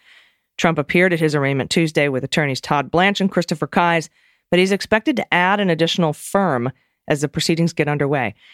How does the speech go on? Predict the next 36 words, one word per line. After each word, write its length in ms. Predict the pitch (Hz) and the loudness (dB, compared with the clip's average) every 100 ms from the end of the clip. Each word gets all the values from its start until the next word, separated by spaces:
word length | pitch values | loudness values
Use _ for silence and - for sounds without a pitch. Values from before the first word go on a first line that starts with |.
| _ | _
He's 160 | - 180 | -4 0
done, 260 | 175 165 | 0 2
as 160 | 156 147 | 0 -2
you 180 | 139 156 | 0 2
know, 240 | 160 156 | 2 2
we've 160 | 147 143 | 0 -2
talked 240 | 160 151 | -2 -2
about 220 | 143 139 | -2 -2
this 140 | 147 156 | -2 -2
on 100 | 139 | -2
The 60 | |
Beans, 320 | 120 139 147 156 | 0 -2 0 2
many 280 | 170 214 | 4 4
interviews, 480 | 208 220 202 165 - - | 4 2 2 0 0 0
many 380 | 165 160 165 165 | 2 4 2 2
interviews. 640 | 160 160 156 156 151 - | 2 2 2 2 0 -2
No 200 | 151 151 | 0 2
one 220 | 156 160 | 2 0
wants 240 | 160 160 - | 0 -2 -4
to 140 | 156 | -2
be 80 | 165 | 0
a 60 | |
part 180 | 156 165 | 0 0
of 80 | 156 | 2
it. 180 | 127 - _ | -2 -4 _
I 60 | 147 | -2
wonder 180 | 175 202 | 2 2
why. 360 | 196 190 113 - _ _ _ _ - | 2 2 -2 -8 _ _ _ _ -4
Must 160 | 175 - | -2 2
be 80 | 196 | 2
because 420 | 202 170 156 - - - | 2 2 0 -4 -10 -6
it's 120 | 165 | -2
such 200 | - 175 | -2 0
a 80 | 160 | 0
weak 320 | 147 151 _ | 0 -4 _
case. 540 | - 156 143 - - | -2 -2 -2 -6 -12